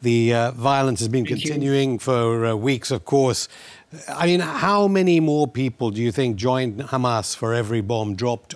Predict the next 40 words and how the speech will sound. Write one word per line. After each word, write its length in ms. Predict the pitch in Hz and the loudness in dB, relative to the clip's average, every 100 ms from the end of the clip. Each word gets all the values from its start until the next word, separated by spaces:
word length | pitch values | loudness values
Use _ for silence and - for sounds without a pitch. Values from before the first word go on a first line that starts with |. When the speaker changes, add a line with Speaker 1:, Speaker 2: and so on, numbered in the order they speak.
| - | -6
Speaker 1:
on 260 | 131 123 | -2 0
Gaza? 540 | 113 117 107 98 117 117 - - _ | 0 0 0 0 -2 -4 -10 -20 _
And 120 | 131 | -4
do 60 | 127 | -2
you 60 | 143 | 0
think 120 | 143 | 0
it's 140 | 135 | 0
an 100 | 139 | 0
issue 300 | 139 - 139 | 0 0 0
that 160 | 123 113 | 0 -2
concerns 640 | 135 113 - 143 127 101 | -4 -4 -2 0 0 -2
the 300 | 104 104 107 | -4 -4 -2
Israeli, 600 | 107 95 117 110 110 101 95 - _ | -4 -2 -2 0 -2 -4 -8 -18 _
in 100 | 131 | -2
effect, 300 | 123 123 110 | -2 -2 -6
coalition 500 | - 117 110 95 107 | -4 -2 -2 -2 -4
government? 460 | 98 101 87 85 - _ _ _ _ _ - - - - _ _ _ _ _ _ - | -4 -4 -6 -14 -18 _ _ _ _ _ -20 -20 -20 -20 _ _ _ _ _ _ -4
Speaker 2:
Well, 240 | 254 277 | -2 0
I 100 | 214 | 0
don't 220 | 175 208 | 0 0
know 160 | 180 190 | 2 2
what 260 | 170 175 139 | 2 0 0
the, 500 | 160 151 143 143 143 | 0 0 0 -2 -4
what 200 | 151 156 | -4 -4
does 220 | 143 139 | -4 -4
concern 580 | - 139 - 143 143 127 | -4 -4 -2 -2 -2 -2
them, 320 | 131 127 117 | -2 -2 -4
with 160 | 127 123 | -4 -4
all 120 | 135 | -4
due 200 | 127 135 | -2 -2
respect. 720 | 131 - - 131 117 - 131 | -2 -4 -4 -6 -6 -10 -8
Uh, 20 | |
as 540 | 123 120 131 135 135 | -6 -6 -8 -6 -4
you 120 | 143 139 | -2 -2
know 220 | 135 139 | -2 -2
me 280 | 135 139 127 | -2 -4 -4
for 560 | - 123 123 123 123 | -6 -6 -4 -4 -6
a 100 | 123 | -6
few 320 | 117 - 143 | -6 -4 -4
years, 600 | 139 139 131 131 - - | -2 -2 -4 -4 -6 -8